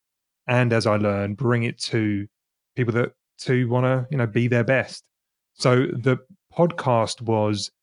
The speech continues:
a way to express that. You know, I can write articles, I can put stuff out on social media, but I love to, love to talk and I love to explore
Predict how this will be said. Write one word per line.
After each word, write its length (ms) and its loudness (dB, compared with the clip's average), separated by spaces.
a 60 0
way 200 4
to 160 -4
express 640 -2
that. 240 -4
You 80 -2
know, 120 2
I 40 2
can 200 -2
write 260 4
articles, 840 0
I 60 0
can 180 -8
put 180 -10
stuff 300 -2
out 140 0
on 80 -2
social 340 -2
media, 540 -2
but 120 0
I 60 2
love 220 2
to, 100 -20
love 380 2
to 120 -12
talk 460 -10
and 380 -2
I 80 2
love 220 2
to 160 -2
explore 720 0